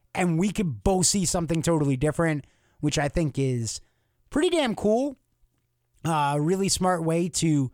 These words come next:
uh, promote this film and, and to promote the fact that they will be dropping the first trailer tomorrow. So if you're listening to this on the day it dr-, uh, on the day I release this episode,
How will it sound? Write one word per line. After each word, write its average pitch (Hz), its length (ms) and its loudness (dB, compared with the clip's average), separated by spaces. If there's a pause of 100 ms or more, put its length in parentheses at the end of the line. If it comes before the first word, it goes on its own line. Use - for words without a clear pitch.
(400)
uh, 113 140 -14
promote 151 480 0
this 170 180 0
film 175 360 2
and, 151 240 0
and 139 260 -2
to 135 60 -2
promote 147 380 -2
the 147 100 -8
fact 151 300 -4
that 147 240 -2 (300)
they 160 200 0
will 160 260 2
be 170 160 -2
dropping 151 720 0 (400)
the 147 340 0
first 175 360 -2
trailer 165 480 0
tomorrow. 165 920 0
So 156 280 0
if 131 140 -4
you're 131 100 0
listening 165 380 0
to 156 100 -4
this 156 240 0
on 139 140 -2
the 131 80 -2
day 160 300 -2
it 151 180 -2
dr-, 135 260 -2
uh, 147 160 -2
on 143 120 0
the 135 60 -2
day 147 200 0
I 139 80 -2
release 131 380 0
this - 180 -4
episode, 123 480 -2